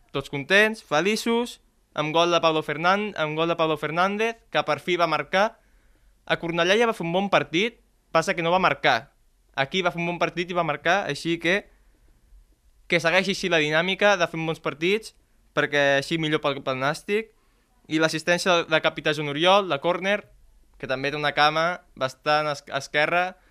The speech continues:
bastant espectacular, el capità Joan Oriol. Va ser un partit bastant complet, competit, en què es va acabar imposant per una rematada de cap de Pablo Fernández a un córner del davanter asturià.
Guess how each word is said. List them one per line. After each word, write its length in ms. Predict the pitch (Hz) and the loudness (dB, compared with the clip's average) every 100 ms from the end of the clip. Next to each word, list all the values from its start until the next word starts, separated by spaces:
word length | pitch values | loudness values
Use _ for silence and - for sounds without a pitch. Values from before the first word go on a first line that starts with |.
| _ | _
bastant 240 | - 165 | -8 -6
espectacular, 560 | 160 151 143 135 143 156 | -6 -6 -4 0 2 2
el 80 | 151 | 0
capità 320 | 139 135 139 | -4 -2 -4
Joan 160 | 139 | -2
Oriol. 380 | 123 117 110 101 _ _ _ _ _ _ _ _ _ _ - | -6 -2 -2 -4 _ _ _ _ _ _ _ _ _ _ -4
Va 80 | 185 | -2
ser 140 | 226 | 0
un 80 | 208 | 0
partit 300 | 208 202 190 | -2 -2 -2
bastant 240 | 190 190 180 | -2 -2 -6
complet, 600 | 175 160 170 220 262 - _ _ _ - | -6 -8 0 2 2 -2 _ _ _ -12
competit, 600 | 165 156 156 214 269 269 _ _ _ 165 | -6 -2 0 0 -2 -6 _ _ _ -4
en 80 | |
què 140 | 165 165 | 0 -2
es 60 | 156 160 | -2 4
va 320 | 175 175 175 | 6 6 4
acabar 240 | 170 175 | 2 -2
imposant 380 | 175 165 175 170 | -2 0 2 2
per 140 | 165 160 | 0 0
una 140 | 165 | 0
rematada 380 | 165 156 156 156 | 0 0 2 2
de 80 | 151 147 | 2 0
cap 80 | 151 | -2
de 80 | 147 | -2
Pablo 220 | 147 143 | -4 -4
Fernández 600 | 143 151 190 220 226 214 | -4 0 0 2 0 0
a 20 | |
un 140 | 156 156 | -2 0
córner 540 | 208 220 233 240 - _ | 0 2 2 0 -4 _
del 160 | - 156 | -4 -2
davanter 220 | 151 151 | -2 -4
asturià. 380 | 147 147 180 220 | -8 -4 2 2